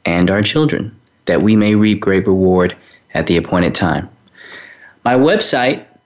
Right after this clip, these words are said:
is human development today and beyond dot com. It's the same title of my book, which is called Human Development Today and Beyond. You can contact me through the website.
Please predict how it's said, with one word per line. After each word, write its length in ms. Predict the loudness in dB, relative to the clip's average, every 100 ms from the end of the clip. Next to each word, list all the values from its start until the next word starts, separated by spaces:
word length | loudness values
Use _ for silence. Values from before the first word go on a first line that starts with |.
| _ _ _
is 160 | -6 -2
human 360 | 0 2 2
development 560 | 2 0 2 2 0 -2
today 320 | -2 -2 0
and 120 | 0 2
beyond 580 | 2 0 0 -2 -4 -6
dot 280 | -6 -6 -4
com. 400 | -4 -4 -6 -12 _ _ _ _ -12
It's 200 | -10 -4
the 460 | 0 0 0 -2 -10 -20 _ _ _ _ _ _ _ _ _ _
same 320 | -4 0 2
title 320 | 2 2 2 2
of 80 |
my 160 | 2 0
book, 400 | 2 0 -2 -8 -20 -10
which 240 | -8 -6
is 80 | -4
called 280 | -2 -2 0
Human 280 | 0 2
Development 440 | 2 2 2 2 0
Today 240 | -2 0
and 120 | 2
Beyond. 500 | 2 2 0 0 -2 -6
You 100 | -4
can 140 | -2
contact 520 | 0 0 0 0 -2 0
me 160 | 0
through 220 | 0 -2
the 80 | 0
website. 640 | 0 0 -2 -2 -2 -4